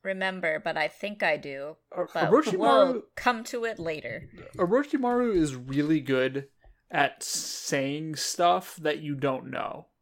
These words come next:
Speaker 2: He does that a
Speaker 1: <laughs>
Speaker 2: lot.
Speaker 1: Yeah.
Speaker 2: He's like a, a walking, like, teaser trailer. Like,
Speaker 1: That's a
Speaker 2: it
Speaker 1: good way to put it.
Speaker 2: He just says shit, and you're like,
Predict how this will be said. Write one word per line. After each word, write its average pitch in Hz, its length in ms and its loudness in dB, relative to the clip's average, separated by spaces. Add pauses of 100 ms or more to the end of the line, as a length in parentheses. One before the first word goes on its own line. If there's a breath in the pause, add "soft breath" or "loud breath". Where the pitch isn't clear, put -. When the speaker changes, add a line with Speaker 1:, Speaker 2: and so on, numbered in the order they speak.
(640 soft breath)
Speaker 2:
He 214 100 -8
does 247 180 6
that 220 220 8
a 180 60 6
Speaker 1:
<laughs> 147 220 4
Speaker 2:
lot. - 360 -2 (920 soft breath)
Speaker 1:
Yeah. 170 200 -2
Speaker 2:
He's 214 240 0
like 240 300 6 (100)
a, 180 40 4 (240)
a 160 100 6
walking, 139 880 0
like, 131 320 -6
teaser 120 360 -4
trailer. - 520 -6 (1300)
Like, - 120 -16
Speaker 1:
That's 202 180 -2
a - 40 -2
Speaker 2:
it 175 40 -8
Speaker 1:
good 175 120 -10
way 156 120 -8
to - 80 -12
put - 180 -14
it. 180 140 -10 (720)
Speaker 2:
He 185 140 -12
just 220 220 -2
says 285 260 2
shit, 165 320 2
and 202 80 -6
you're 202 100 4
like, 208 160 0